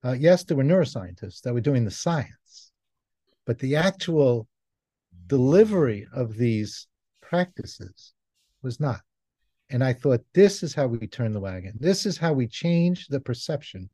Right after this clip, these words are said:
And so I lead with physiology. Uh, when I first give a talk on mind body, I will discuss the, the brain.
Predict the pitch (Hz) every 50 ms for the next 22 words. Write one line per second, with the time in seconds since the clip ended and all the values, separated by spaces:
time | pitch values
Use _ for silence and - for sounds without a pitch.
0 | _ _ - 143 143 143 139 - - 175 170 165 165 165 - 170 170 175 180 185
1 | 208 220 220 208 202 196 - - 190 175 165 165 175 190 190 160 92 - - -
2 | _ _ _ _ _ _ _ _ _ _ _ _ _ _ - 139 143 143 143 135
3 | 147 143 143 139 131 - - 175 170 - - 175 147 147 139 - 156 160 165 160
4 | 175 156 143 143 139 139 131 120 127 131 147 156 185 196 196 185 - _ _ _
5 | - 117 123 123 131 123 123 123 117 120 120 - - - 135 139 131 - - -
6 | 131 123 117 104 101 - _ _ _ _ _ _ _ - - 92 127 139 165 185
7 | 202 208 214 226 -